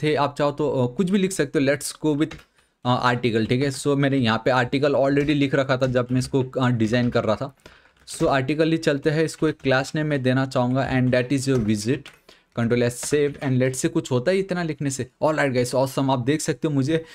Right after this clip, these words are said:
जो बॉक्स शैडो एटलीस्ट वो दिखाई दे रहा है। ठीक, इसके नीचे मैं चलना चाहूँगा गाइस, यहाँ पे मैं चल के इसका जो एक क्लास होगा that is your weather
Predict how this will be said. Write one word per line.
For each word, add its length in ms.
जो 260
बॉक्स 340
शैडो 280
एटलीस्ट 360
वो 100
दिखाई 280
दे 120
रहा 120
है। 160
ठीक, 120
इसके 240
नीचे 240
मैं 120
चलना 280
चाहूँगा 360
गाइस, 340
यहाँ 200
पे 100
मैं 160
चल 220
के 160
इसका 320
जो 240
एक 260
क्लास 340
होगा 180
that 300
is 140
your 160
weather 340